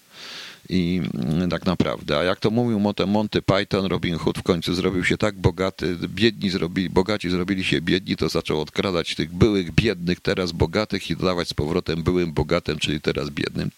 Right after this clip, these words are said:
Idiotyzm. Totalny idiotyzm. Tak to wygląda, proszę państwa. No, em, także wiecie, e, a ksiądz katolicki też będzie płacił bykowe? Pan P J Stone. Zastanawiam się. No raczej nie, bo okaże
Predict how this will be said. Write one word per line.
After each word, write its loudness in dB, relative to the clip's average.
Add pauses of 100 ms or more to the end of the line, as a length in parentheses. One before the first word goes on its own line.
Idiotyzm. -2 (320)
Totalny 0
idiotyzm. -4 (260)
Tak -2
to 2
wygląda, 0
proszę -6
państwa. -8 (1500)
No, 0
em, 2 (1000)
także 2
wiecie, -2 (300)
e, -4 (920)
a 2
ksiądz 2
katolicki 2
też -2
będzie 0
płacił 2
bykowe? 0
Pan -6
P 2
J 0
Stone. -2
Zastanawiam 0
się. -6
No 0
raczej 2
nie, 4
bo 2
okaże -4